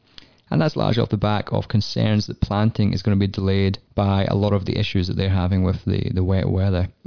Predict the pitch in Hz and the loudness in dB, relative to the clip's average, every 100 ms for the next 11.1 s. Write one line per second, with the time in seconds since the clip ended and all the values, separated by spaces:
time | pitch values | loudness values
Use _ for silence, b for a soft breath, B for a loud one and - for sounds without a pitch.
0 | - 127 110 107 - 113 104 107 - 165 | -2 0 2 0 0 0 2 0 2 0
1 | - 165 135 131 - 113 123 123 120 123 | 2 0 2 0 2 2 4 4 4 4
2 | 160 165 - 117 113 - - - 101 - | 2 -2 0 2 2 0 -4 -2 -2 -2
3 | - 107 - 104 110 107 107 110 113 - | -2 0 0 0 2 2 4 4 4 2
4 | 107 104 107 110 - - - - - 117 | 0 0 0 0 0 0 -2 -6 -8 -4
5 | 107 113 113 107 113 - 135 143 - - | -2 -2 0 0 0 0 0 0 -2 -6
6 | - _ _ 123 127 131 110 107 110 110 | -8 _ _ -2 0 2 2 2 2 0
7 | - - 110 107 - 120 113 107 107 104 | -4 -2 0 0 0 0 0 0 0 2
8 | 107 107 - - 107 107 104 - 107 107 | 0 -2 -6 -2 0 2 0 2 2 2
9 | 110 107 101 - 101 101 95 98 101 101 | 2 0 -2 0 0 0 0 0 0 -2
10 | - 104 101 101 101 104 104 101 107 151 | -2 -2 0 0 -2 -2 -2 0 4 4
11 | 175 | 2